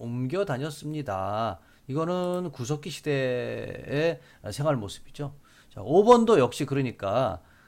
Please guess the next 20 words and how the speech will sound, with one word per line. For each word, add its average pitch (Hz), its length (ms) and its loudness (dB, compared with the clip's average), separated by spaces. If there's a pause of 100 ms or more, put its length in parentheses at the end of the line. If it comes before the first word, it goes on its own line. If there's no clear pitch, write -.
(140)
그 95 80 -14
학습 196 400 -4
목표와 151 480 2
연결된, 123 560 0 (220)
어, - 140 -20 (1000)
유적과, 147 760 4 (280)
유적과 165 640 2
유물, 160 400 0 (300)
이렇게, 170 440 -4 (280)
어, 107 180 -12
고인돌로 165 960 2
이걸 160 180 -2
확인할 165 300 -2
수 123 140 -10
있는 107 180 -6
거고, 165 400 -6
요 143 140 -2
민문-, 165 340 -2
민문이 185 400 0
토기, 107 340 -10